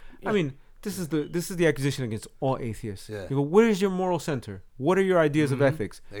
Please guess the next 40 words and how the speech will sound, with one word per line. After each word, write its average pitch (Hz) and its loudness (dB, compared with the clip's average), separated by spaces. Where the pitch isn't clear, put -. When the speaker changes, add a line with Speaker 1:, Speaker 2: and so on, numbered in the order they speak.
Speaker 3:
Exactly. 147 0
Speaker 2:
grew 190 12
up 196 8
in 185 6
a 175 8
Judeo-Christian 165 4
environment. 135 2
That's 143 4
why 151 2
you 143 4
Speaker 3:
Yep. 151 2
Speaker 2:
think 143 2
right 135 2
is 127 -8
right 127 2
Speaker 3:
Exactly. 117 -2
Speaker 2:
and 127 2
wrong 131 4
is 113 -2
wrong. 113 -2
Else 101 -10
Speaker 3:
Exactly. 165 4
Speaker 2:
you 190 4
wouldn't 180 6
even 170 6
have 151 4
any 156 4
idea 120 2
of 95 -4
it." 101 -4
Speaker 3:
That's 208 0
what 214 4
Nietzsche 226 -2
said. 143 -8
That's 139 -8
his 143 -8
summary. 135 -2
Is 113 -6
Speaker 2:
Yeah. 202 4
Speaker 3:
you 160 2